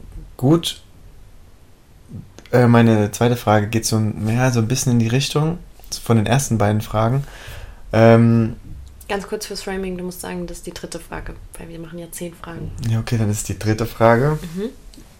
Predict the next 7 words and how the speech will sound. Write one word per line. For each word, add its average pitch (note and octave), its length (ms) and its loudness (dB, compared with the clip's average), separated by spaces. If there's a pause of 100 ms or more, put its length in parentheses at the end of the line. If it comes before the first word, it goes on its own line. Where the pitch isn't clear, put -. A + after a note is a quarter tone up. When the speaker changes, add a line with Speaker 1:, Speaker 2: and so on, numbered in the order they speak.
(260)
Speaker 1:
Ähm, G#2+ 580 6 (1700)
weil A2+ 160 6
das G#2+ 120 0
hab G2+ 80 0
ich G#2 100 -2
auch G#2+ 160 -2
gelesen. A#2+ 460 0